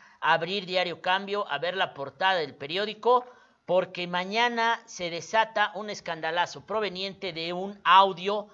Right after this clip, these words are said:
que obtuvo Diario Cambio de fuentes bastante confiables. Así es que no se vaya usted a perder el audio escándalo que mañana trae Diario Cambio, que, y, por supuesto,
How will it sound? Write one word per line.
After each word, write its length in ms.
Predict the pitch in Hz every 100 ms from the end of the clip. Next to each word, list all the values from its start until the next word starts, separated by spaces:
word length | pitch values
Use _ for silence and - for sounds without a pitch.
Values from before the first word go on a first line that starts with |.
| - - _
que 320 | - 180 196 -
obtuvo 800 | 160 165 196 196 190 190 185
Diario 400 | 160 185 180 165
Cambio 460 | 165 196 196 202 196
de 140 | 156
fuentes 640 | 151 190 208 208 185 - -
bastante 580 | 143 147 - 175 180 156 147
confiables. 760 | 139 131 - 190 196 208 208 - - - -
Así 320 | 143 156 185
es 120 | 190 -
que 220 | 196 190
no 320 | 165 190 214 -
se 220 | - 165
vaya 420 | 175 185 190 185
usted 420 | 151 - 185 185 -
a 160 | 156 -
perder 520 | 151 156 202 247 247 - - _
el 180 | 165 180
audio 260 | 170 165 160
escándalo 680 | 156 - 214 208 185 175 -
que 120 | 170
mañana 480 | 165 170 196 202 170
trae 160 | 180 185
Diario 260 | 170 170
Cambio, 440 | 170 226 226 233 233
que, 260 | 170 165 -
y, 140 | 160
por 420 | 170 170 - 190
supuesto, 640 | 185 185 226 - 196 214